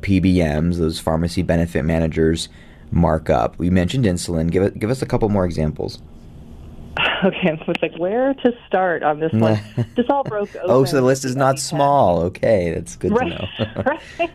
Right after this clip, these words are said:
Speaker 2: No, no, no, no. No, what's really, what's really fascinating is that anybody can actually get on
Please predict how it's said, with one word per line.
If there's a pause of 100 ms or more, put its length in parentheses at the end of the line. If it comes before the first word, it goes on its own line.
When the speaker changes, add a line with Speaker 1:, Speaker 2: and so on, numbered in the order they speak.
Speaker 2:
No,
no,
no,
no. (500)
No,
what's
really,
what's
really
fascinating
is
that
anybody
can
actually
get
on